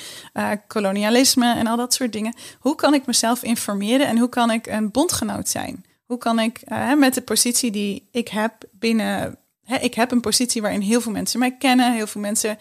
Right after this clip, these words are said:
mij zien. Eh, hoe kan ik dat ten goede inzetten?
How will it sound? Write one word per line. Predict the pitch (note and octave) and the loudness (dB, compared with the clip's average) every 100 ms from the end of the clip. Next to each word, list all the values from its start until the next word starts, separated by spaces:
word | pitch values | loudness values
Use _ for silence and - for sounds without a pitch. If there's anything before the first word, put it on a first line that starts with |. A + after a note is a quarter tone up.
| - - - - - | -12 -16 -16 -14 -2
mij | A3+ A#3+ | 2 4
zien. | A3+ B3+ C4+ C#4+ - - - | 6 6 6 2 -6 -20 -14
Eh, | - A3 G#3+ | -6 -2 0
hoe | C#4 | 0
kan | C#4 C4+ | 2 0
ik | B3+ | 0
dat | G#3+ G#3+ - - _ _ - | -2 -2 -2 -6 _ _ -8
ten | A3 | -2
goede | - - B3+ F3 | 0 2 0 2
inzetten? | G3 C#4+ G#3 F#3 F3 A3 | 2 2 0 -4 -4 -6